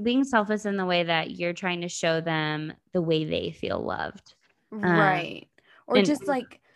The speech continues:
Speaker 1: Right.
Speaker 2: t-, putting that into your everyday life. Like, it doesn't have to
Speaker 1: Mm-hmm.
Speaker 2: be as serious as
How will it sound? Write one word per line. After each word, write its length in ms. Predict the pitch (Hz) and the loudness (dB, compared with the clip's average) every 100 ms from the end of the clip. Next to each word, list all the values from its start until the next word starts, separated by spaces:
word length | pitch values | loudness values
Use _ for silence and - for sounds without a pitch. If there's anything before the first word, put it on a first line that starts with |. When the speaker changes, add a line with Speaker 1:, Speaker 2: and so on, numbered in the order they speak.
| _ - | _ -4
Speaker 1:
Right. 260 | 175 - - | -4 -4 -4
Speaker 2:
t-, 120 | - - _ _ _ | -4 -4 _ _ _
putting 320 | - 285 294 | 0 4 4
that 280 | 311 302 294 | 2 0 -2
into 320 | 226 226 - | -2 -4 -4
your 320 | 233 226 220 214 | -4 0 0 0
everyday 420 | 185 190 220 220 196 | -2 -2 -2 -2 -4
life. 540 | 180 262 208 - - | 0 0 0 -4 -8
Like, 180 | 208 202 | -8 -6
it 80 | 185 | -8
doesn't 280 | 202 220 | -8 -6
have 200 | 214 202 208 | -6 -4 -4
to 80 | |
Speaker 1:
Mm-hmm. 20 | 202 | -6
Speaker 2:
be 140 | 196 | -6
as 180 | 190 190 | -8 -8
serious 680 | 208 190 190 185 190 185 - | -6 -4 -2 -2 -2 -6 -10
as 680 | 180 180 175 175 175 170 - | -8 -6 -6 -6 -8 -12 -20